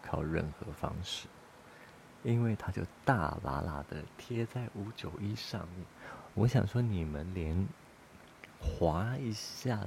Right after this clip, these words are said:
的都懒吗？那我就马上打电话过去，因为对方显得十万火急的样子，我就说，我就跟着也很蛮急的。那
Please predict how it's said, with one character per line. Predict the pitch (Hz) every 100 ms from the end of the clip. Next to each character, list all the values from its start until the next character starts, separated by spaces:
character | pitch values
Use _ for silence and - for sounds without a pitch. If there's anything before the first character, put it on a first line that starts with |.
| -
的 | - - - - - - - - - - - - - - -
都 | 98 92
懒 | 90 76 67
吗？ | 67 71 78 90 - - - - - - - - - - -
那 | 110 123 110
我 | - - -
就 | 87
马 | 82 80
上 | - 78 80 78 - - - - - -
打 | 80
电 | 73 85
话 | 85
过 | 71 85 78
去， | - 85 85
因 | 98 101
为 | 95
对 | 95 87
方 | - 76 80 78
显 | - - -
得 | -
十 | - 85 87
万 | 98 85
火 | 82 - 78
急 | 67
的 | 73 -
样 | 82 82 87
子， | - - 90
我 |
就 | 90 101
说， | 95 - 85 - - - - - - - - - - - -
我 | 95
就 | 120
跟 | 113 87
着 | 82
也 | 80 76
很 | - 73 -
蛮 | 69 82
急 | - - -
的。 | - - - - - - -
那 | - 131